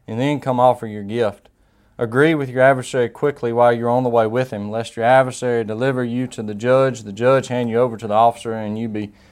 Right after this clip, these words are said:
thrown into prison." Verses twenty-three is,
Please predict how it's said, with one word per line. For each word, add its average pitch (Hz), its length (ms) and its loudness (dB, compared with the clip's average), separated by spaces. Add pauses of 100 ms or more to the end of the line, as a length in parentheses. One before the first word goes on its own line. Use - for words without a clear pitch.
(140)
thrown 123 320 2
into 101 160 -4
prison." 98 500 -2 (1900)
Verses 143 420 0
twenty-three 165 720 2
is, 120 260 0